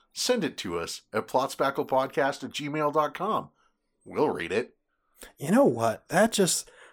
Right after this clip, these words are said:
Speaker 2: that comment made me think. You know who should, um, have been working on the Doom movie? Uh, who, the guy who did, uh, Mad Max Fury Road.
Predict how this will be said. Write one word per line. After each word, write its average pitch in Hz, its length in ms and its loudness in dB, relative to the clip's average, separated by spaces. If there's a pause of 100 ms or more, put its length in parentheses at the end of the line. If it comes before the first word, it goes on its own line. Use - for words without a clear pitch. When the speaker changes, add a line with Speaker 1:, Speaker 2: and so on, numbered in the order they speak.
(360)
Speaker 2:
that - 240 -2
comment 139 420 0
made 127 240 2
me 110 120 0
think. - 460 -4 (340)
You 135 100 2
know 135 220 2
who 139 320 0
should, 110 540 2 (360)
um, 104 460 0 (480)
have 117 240 -2
been 113 140 -2
working 107 300 0
on 107 120 0
the 110 40 0
Doom 107 380 -2 (180)
movie? 123 460 -2 (1300)
Uh, 110 420 4 (380)
who, 139 240 -4
the 123 100 0
guy 131 160 6
who 135 100 4
did, 117 220 4
uh, 107 300 4 (340)
Mad 107 220 2
Max 98 260 0
Fury 98 300 0
Road. 92 260 0